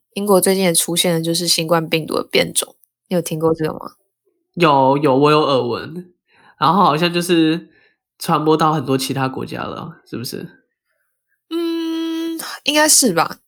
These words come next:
Speaker 1: 因为这，这地方我查了一下资料，因为其实我不是很清楚。<laughs> 所以，<laughs> 就是英国最早发现新冠病毒变种，其实他们在九月的时候就发现了。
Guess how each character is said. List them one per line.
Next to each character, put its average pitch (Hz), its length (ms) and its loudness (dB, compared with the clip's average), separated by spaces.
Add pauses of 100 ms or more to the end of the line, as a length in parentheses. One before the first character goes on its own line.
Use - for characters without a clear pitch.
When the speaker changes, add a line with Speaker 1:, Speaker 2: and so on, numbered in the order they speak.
(280)
Speaker 1:
因 277 100 -2
为 262 80 4
这， 202 380 2
这 196 140 -2
地 175 100 -4
方 175 140 -2
我 160 120 0
查 151 240 0
了 147 60 -2
一 143 60 -4
下 160 120 -4
资 156 180 -10
料， 156 100 -2
因 160 80 -4
为 180 40 -2
其 175 140 -6
实 170 100 -4
我 151 60 -4
不 156 100 -10
是 170 120 -4
很 156 80 -6
清 151 200 -2
楚。 - 220 4 (280)
<laughs> - 280 -12
所 - 180 0
以， 294 60 4 (360)
<laughs> - 340 -2
就 214 100 -2
是 208 320 2 (380)
英 254 160 -4
国 202 320 6
最 220 360 2
早 - 400 0
发 180 240 2
现 170 300 -2
新 175 220 -4
冠 175 260 0
病 175 180 -4
毒 - 140 -6
变 - 260 -4
种， - 280 -6
其 - 200 -2
实 180 60 -2
他 175 140 -2
们 165 80 -6
在 170 120 0
九 147 240 -6
月 160 120 -2
的 151 80 -2
时 - 100 -6
候 143 80 -6
就 156 140 -6
发 - 260 -4
现 - 240 -2
了。 - 140 -12